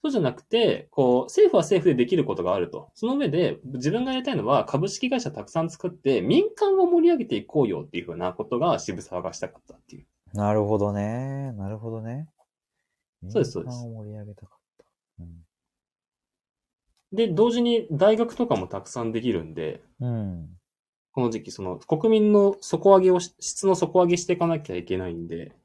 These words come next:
Speaker 2: はあ、あ、そっか、この時期に大学できたんだ。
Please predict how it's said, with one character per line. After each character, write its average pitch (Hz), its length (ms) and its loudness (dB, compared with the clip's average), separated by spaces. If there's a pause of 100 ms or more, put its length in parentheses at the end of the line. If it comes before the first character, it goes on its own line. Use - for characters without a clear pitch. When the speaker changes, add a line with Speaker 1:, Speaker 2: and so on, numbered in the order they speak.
(280)
Speaker 2:
は 147 680 0
あ、 120 60 -8
あ、 98 40 -10
そ 165 120 2
っ 160 40 0
か、 92 120 -8
こ - 260 -16
の 143 140 -4
時 220 160 -8
期 262 160 -2
に 123 80 -2
大 104 220 -2
学 104 240 -6
で 101 120 -4
き - 80 -20
た 82 140 -8
ん 76 120 -16
だ。 76 120 -18